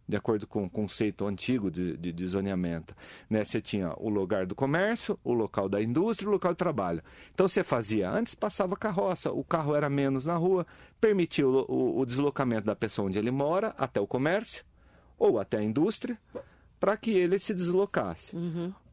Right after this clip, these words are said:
Speaker 1: Hoje não, Marilei. Hoje o nosso conceito, pra evitar esse deslocamento, porque não tem mais onde abrir rua na cidade de Mogi das Cruzes,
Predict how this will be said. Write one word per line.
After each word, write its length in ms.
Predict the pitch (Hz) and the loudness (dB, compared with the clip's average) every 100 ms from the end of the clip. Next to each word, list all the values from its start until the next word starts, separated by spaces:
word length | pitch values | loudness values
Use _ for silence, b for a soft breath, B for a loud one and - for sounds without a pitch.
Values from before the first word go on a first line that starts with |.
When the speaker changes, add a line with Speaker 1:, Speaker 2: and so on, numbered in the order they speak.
| - | 2
Speaker 1:
Hoje 240 | 226 220 | 2 4
não, 220 | 226 185 | 4 4
Marilei. 380 | 165 107 92 95 | 4 2 2 2
Hoje 300 | 120 202 170 | 4 4 4
o 40 | 147 | 0
nosso 200 | 135 - | -2 -2
conceito, 540 | 117 - 165 170 - | -4 0 0 0 0
pra 160 | - 175 | 0 2
evitar 380 | 131 120 175 | 0 0 0
esse 140 | 208 135 | 0 -2
deslocamento, 600 | 117 120 113 127 175 180 | 0 0 0 0 -2 -4
porque 220 | 208 285 | -4 -2
não 140 | 311 | -2
tem 140 | 277 311 | 0 2
mais 220 | 294 240 | 2 2
onde 180 | 208 185 | 4 4
abrir 200 | 175 175 | 4 6
rua 240 | 160 165 | 6 6
na 120 | 135 | 4
cidade 260 | 123 127 117 | 2 2 2
de 0 | |
Mogi 160 | 113 104 | 0 0
das 120 | 104 | -2
Cruzes, 380 | - 87 76 | -2 -4 -6